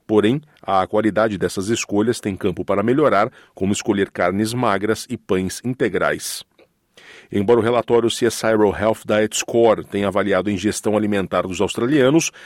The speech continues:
ele não examinou as razões pelas quais as pessoas fazem as escolhas alimentares que fazem. Rebecca Lindberg, pesquisadora do Instituto de Atividade Física e Nutrição da Universidade Deakin, em Vitória, disse que há uma variedade de fatores que determinam o que as pessoas comem,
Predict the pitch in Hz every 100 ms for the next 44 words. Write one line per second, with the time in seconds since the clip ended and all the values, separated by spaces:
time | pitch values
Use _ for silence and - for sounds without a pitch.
0 | - - 110 131 160 185 156 156 139 147
1 | - 160 113 117 170 135 - 107 98 -
2 | 98 104 - 139 - 123 135 - 117 131
3 | 127 127 - 131 135 139 143 143 101 101
4 | 107 - 135 - 131 131 101 87 - _
5 | _ _ - 127 139 165 160 170 - 139
6 | 196 143 107 95 87 - - - 101 113
7 | 117 123 131 - 120 147 135 131 - 120
8 | 127 135 - 156 147 139 156 170 147 -
9 | 147 139 107 110 120 - 120 117 110 101
10 | 165 160 104 90 - 95 98 - 95 95
11 | 143 156 - - _ _ - 123 131 147
12 | 160 160 151 160 131 139 170 147 120 110
13 | - 107 113 - 113 123 110 113 135 139
14 | - 135 - 147 - 131 135 104